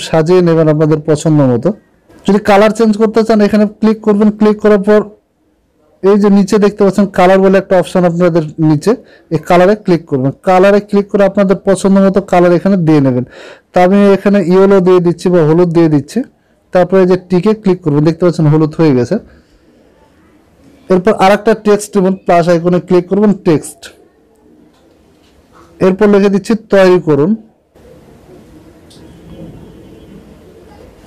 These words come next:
দেখতে পাচ্ছেন তৈরি করুন লিখলাম এবং OK বাটনে click করলাম। তো এটা যদি font দিতে চান তো আপনার ফন্টে চলে যাবেন। এরপর my font, my font থেকে আমি একটা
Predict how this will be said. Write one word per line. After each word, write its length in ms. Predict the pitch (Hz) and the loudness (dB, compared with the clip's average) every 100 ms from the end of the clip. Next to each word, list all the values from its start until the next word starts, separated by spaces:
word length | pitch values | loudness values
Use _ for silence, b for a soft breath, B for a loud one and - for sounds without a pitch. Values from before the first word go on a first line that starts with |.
| - - | -20 -2
দেখতে 220 | 170 190 226 | -2 0 0
পাচ্ছেন 200 | 220 220 208 | 0 2 2
তৈরি 180 | 208 202 | 2 2
করুন 180 | 208 208 208 | 2 2 0
লিখলাম 240 | 202 240 226 | 0 0 0
এবং 120 | 214 220 - 185 | 0 -2 -2 -2
OK 160 | 196 196 | 0 0
বাটনে 260 | 196 220 226 | 0 -2 -4
click 180 | 185 160 - | -4 -4 -4
করলাম। 260 | 131 120 117 _ _ _ _ _ _ | -4 -4 -8 _ _ _ _ _ _
তো 60 | - | -2
এটা 120 | 202 214 | 2 2
যদি 120 | 220 220 - | 2 -2 0
font 220 | 208 214 202 | 0 2 2
দিতে 160 | 208 202 | 0 0
চান 120 | 220 214 | 0 2
তো 40 | 214 | 0
আপনার 180 | 202 202 - | 0 -4 -2
ফন্টে 260 | 202 202 196 | -2 0 0
চলে 160 | 196 175 156 | 2 2 2
যাবেন। 200 | 165 208 - _ _ _ _ _ _ _ _ _ _ _ _ _ _ _ - | 2 -2 -6 _ _ _ _ _ _ _ _ _ _ _ _ _ _ _ -4
এরপর 200 | 180 202 190 | -2 0 2
my 120 | 185 185 185 | 2 0 0
font, 280 | 180 160 233 - _ _ _ _ - 170 | 0 0 0 -6 _ _ _ _ -4 0
my 120 | 185 185 | 0 0
font 180 | 202 196 | -2 0
থেকে 140 | 208 208 | 0 0
আমি 100 | 196 190 | 2 0
একটা 140 | 185 | -2